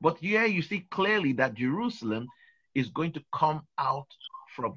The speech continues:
God, out of heaven. And it cannot be a physical thing. It's got to be something spiritual that comes out through you and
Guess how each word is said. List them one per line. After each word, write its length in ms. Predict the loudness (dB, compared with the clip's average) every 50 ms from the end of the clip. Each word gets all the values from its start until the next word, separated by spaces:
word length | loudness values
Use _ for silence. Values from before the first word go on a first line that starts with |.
| -8 -2
God, 300 | 0 2 2 2 2 0 -2 -16 _ -2 2
out 240 | 2 2 2 0
of 100 | -4 -8 -8
heaven. 420 | -4 -2 -2 -2 -2 -4 -14 -20 _ _ _ _ _ _ _ _ _ _ _ _ _ _ _ _ _ _ _ _ _ _ _ _ _ _ _ _ _ _ _ _ _ _ _ -20 -14 -4 0
And 100 | 2 2
it 140 | 2 0 0
cannot 440 | 0 0 4 4 2 2 2 -4 -6
be 240 | -6 -4 -4 -4 -2 -4
a 60 | -4 -6 -4 -2
physical 440 | -2 -2 -2 -2 -6 -4 -6 -6 -6 -6 -6
thing. 360 | -6 -4 -4 -4 -6 -8 -12 -16 _ _ _ _ _ _ _ _ _ _ _ _ _ _ _ _ _ -6
It's 160 | -6 -6 -4
got 200 | -2 -2 -2 -2 -2
to 60 | -2
be 100 | -4 -4
something 440 | -4 -2 -4 -4 -4 -4 -8 -8 -8
spiritual 920 | -10 -12 -20 -20 _ -4 -2 -2 -2 -2 -4 -6 -10 -10 -10 -10 -12 -14 _ _ _ _ _ _ _ _ _ _ 0
that 200 | 0 0 0 -2 _ _ -16
comes 520 | -8 -2 0 0 0 0 -2 -8 -10 -12 -18 -12 -4
out 340 | 0 0 0 0 -2 -6 -10 _ _ _ _ _ _ _
through 280 | -8 -4 -2 0 0 0
you 640 | -2 -6 -8 -2 0 0 2 2 0 -2 -6 -8 -10 _ _ _ _ _ -6 -2
and 320 | 2 2 2 2 -2 -6